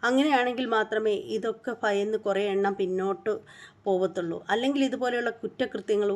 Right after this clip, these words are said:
ഒരുപാട് പെരുകിക്കൊണ്ടേയിരിക്കും. ഒടുവിൽ എല്ലാം കൈവിട്ട് പോവും. നമുക്ക് ആർക്കും നിയന്ത്രിക്കാൻ പറ്റാത്ത രീതിയിൽ നമ്മുടെ കേരളത്തിൽ ക്രിമിനലുകളെ കൊണ്ട് നിറയും. ഞാൻ ആ കുട്ടികളുടെ പേരോ ഒന്നും പറയാത്തതിൻ്റെ കാര്യം എന്ന് പറഞ്ഞാൽ കുട്ടികൾ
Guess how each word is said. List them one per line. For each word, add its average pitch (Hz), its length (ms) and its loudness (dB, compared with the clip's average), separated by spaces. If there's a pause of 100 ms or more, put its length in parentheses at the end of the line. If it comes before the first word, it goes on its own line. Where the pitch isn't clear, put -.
ഒരുപാട് 254 760 2
പെരുകിക്കൊണ്ടേയിരിക്കും. 202 1040 2 (540)
ഒടുവിൽ 214 340 8 (200)
എല്ലാം 220 420 2
കൈവിട്ട് 190 440 0
പോവും. 170 360 -4
നമുക്ക് 175 320 -4 (180)
ആർക്കും 202 380 0
നിയന്ത്രിക്കാൻ 208 600 0
പറ്റാത്ത 214 540 0
രീതിയിൽ 202 440 -2 (520)
നമ്മുടെ 262 320 6
കേരളത്തിൽ 233 640 -2 (140)
ക്രിമിനലുകളെ 214 640 2
കൊണ്ട് 202 340 0
നിറയും. 170 320 -8 (760)
ഞാൻ 233 180 2
ആ 240 60 4
കുട്ടികളുടെ 233 600 0
പേരോ 220 400 4 (140)
ഒന്നും 208 220 2
പറയാത്തതിൻ്റെ 202 640 2
കാര്യം 190 240 4
എന്ന് 196 120 0
പറഞ്ഞാൽ 180 240 -4 (120)
കുട്ടികൾ 196 340 0